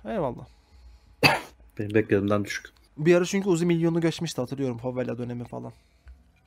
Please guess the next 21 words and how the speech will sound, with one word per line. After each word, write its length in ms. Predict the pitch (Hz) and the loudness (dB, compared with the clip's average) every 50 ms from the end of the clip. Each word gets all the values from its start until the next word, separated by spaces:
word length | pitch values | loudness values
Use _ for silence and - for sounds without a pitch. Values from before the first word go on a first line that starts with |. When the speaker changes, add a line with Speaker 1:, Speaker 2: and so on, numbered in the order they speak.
| _ - _ _ - - - _ - _ _ _ _ _ _ _ _ _ _ - | _ -20 _ _ -20 -20 -20 _ -20 _ _ _ _ _ _ _ _ _ _ -4
Speaker 2:
Ya 240 | - 110 95 92 104 | -2 0 0 4 4
bir 40 | 135 | 6
şarkılık 520 | 139 - 156 131 131 131 - 135 127 131 | 8 10 10 10 10 10 8 6 8 8
geçiyorlar, 440 | - 131 123 - - 143 123 113 110 | 8 8 8 8 8 8 8 8 6
tekrar 340 | - 117 - - 117 107 101 | 4 2 4 4 4 4 4
düşüyor 280 | 104 - - - 113 104 | 0 -2 -2 -2 -2 -2
sonra. 260 | - 90 87 85 82 101 - - _ _ - - | -4 -8 -10 -10 -10 -12 -12 -16 _ _ -16 -14
Speaker 1:
İşte. 260 | - - - 135 123 - | -14 -8 -6 -6 2 4
Speaker 2:
Genelde 300 | 117 107 107 107 107 113 | 6 6 8 8 8 8
öyle 120 | 107 107 | 6 6
bir 120 | 110 - | 4 6
patlayıp 440 | - 117 110 - - 117 107 - - | 6 4 4 6 6 6 6 4 0
düşüyor. 320 | 110 - - - 113 98 - - - - - - - - - - - - - - - - - | -6 -4 0 0 0 0 0 -6 -14 -20 -20 -20 -20 -20 -20 -18 -16 -16 -16 -16 -18 -8 -2
Speaker 1:
E, 80 | - 196 | 0 4
ileriki 320 | 190 190 185 180 - 220 190 | 6 6 6 6 2 -2 -6
sıradaki 460 | - - 202 196 175 175 170 - 175 | -2 0 0 0 0 0 -2 -2 -4
isme 240 | 156 - 180 180 170 | -4 -2 -4 -2 -2
geçeyim 320 | 165 151 - - 147 131 | -2 -2 -2 -4 -2 -2
abi. 140 | 123 - - | -2 -2 2
Kila 240 | - - 196 185 165 | 4 8 10 10 10
Hakan. 320 | 160 160 - 165 160 175 | 10 8 4 0 -2 -2